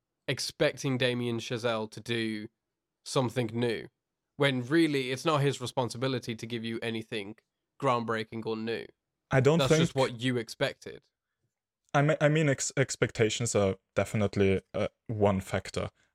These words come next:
Speaker 2: but I don't think I would have rated this movie highly if it was directed by anyone else. If, if it was, like, a, a blank slate director, some, some big name that I don't care for, you know, it's, it's still a, a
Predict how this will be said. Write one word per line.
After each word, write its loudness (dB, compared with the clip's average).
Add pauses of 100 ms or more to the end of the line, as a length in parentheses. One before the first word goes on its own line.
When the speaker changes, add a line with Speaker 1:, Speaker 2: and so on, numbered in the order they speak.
(140)
Speaker 2:
but 4
I 4
don't 6
think 0
I 2
would 4
have -4
rated 0
this -2
movie 2
highly 2
if -2
it 2
was 2
directed 0
by 0
anyone 2
else. -6 (580)
If, 2
if 4
it 4
was, 6
like, 4
a, 6 (640)
a 0
blank 2
slate 2
director, 2
some, 2 (220)
some 4
big 4
name 6
that 6
I 8
don't 4
care -2
for, -2 (320)
you 0
know, 0
it's, 0
it's 2
still 6
a, 4 (180)
a -4